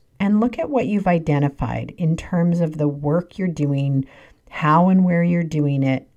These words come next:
and for whom and with whom you're doing it. Now take a few minutes and brainstorm some ideas of organizations that might offer what your ideal vision looks like.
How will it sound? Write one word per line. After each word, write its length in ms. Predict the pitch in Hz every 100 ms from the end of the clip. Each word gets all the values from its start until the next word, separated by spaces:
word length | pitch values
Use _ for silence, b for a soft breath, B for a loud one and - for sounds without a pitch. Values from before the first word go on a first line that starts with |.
| -
and 220 | 160 180
for 160 | - 190
whom 460 | - - 226 240
and 320 | 233 190 175 170
with 220 | 240 -
whom 500 | - 143 120 117 - -
you're 180 | 147 143
doing 340 | 135 110 104
it. 180 | - - _ _ _ _ _ _ _ _ _ _ _ _ _ _
Now 220 | 202 208
take 260 | 247 - 302
a 40 |
few 220 | 311 269 247
minutes 580 | 160 127 110 - - - b b b -
and 260 | 175 165
brainstorm 880 | 160 170 175 175 185 - 165 139 131
some 240 | 131 160
ideas 640 | 147 147 151 147 147 143 -
of 420 | 139 139 139 135 139 -
organizations 1400 | 190 196 226 220 214 214 156 147 - 131 127 180 247 247 -
that 180 | 156 151
might 380 | 165 156 196 -
offer 580 | 147 143 - 151 147 143
what 380 | 180 180 240 269
your 460 | 214 214 208 190 190 b b -
ideal 500 | 151 190 170 190 202
vision 420 | 160 151 202 175
looks 320 | 180 262 -
like. 380 | 120 90 - -